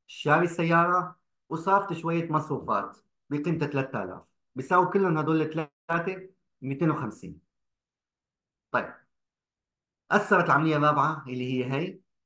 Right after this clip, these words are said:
على معادلة الميزانية بأن ظهر بند جديد هو مصروفات الهاتف في الجانب الأيمن معادلة الميزانية ونقص أحد الأصول البنك بنفس القيمة.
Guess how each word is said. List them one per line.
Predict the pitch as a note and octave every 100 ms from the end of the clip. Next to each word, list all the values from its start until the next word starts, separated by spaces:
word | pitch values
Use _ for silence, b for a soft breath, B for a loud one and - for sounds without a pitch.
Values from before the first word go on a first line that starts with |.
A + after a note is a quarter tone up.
| _ _
على | C#3+ C#3+
معادلة | B2 C3+ D3
الميزانية | C#3 C3 D3 C3+
بأن | B2 B2+
ظهر | C#3+ D3
بند | B2 C3+
جديد | A2+ A#2+ C3+ B2
هو | B2
مصروفات | B2 A#2+ B2+ C#3 C3+
الهاتف | A#2 B2+ C3 A#2+
في | A#2
الجانب | G#2+ C3 A#2+
الأيمن | A2+ C#3 C#3+ C3
معادلة | G#2+ A#2+ -
الميزانية | A#2 A#2 A#2 B2 D3 D3+
ونقص | C3 E3+ E3 -
أحد | C3+ C#3+
الأصول | A#2 A#2 C#3 C3
البنك | A#2 D#3+ F3 -
بنفس | C3 C#3+ C#3+
القيمة. | C#3 - C#3 D3+ F#3+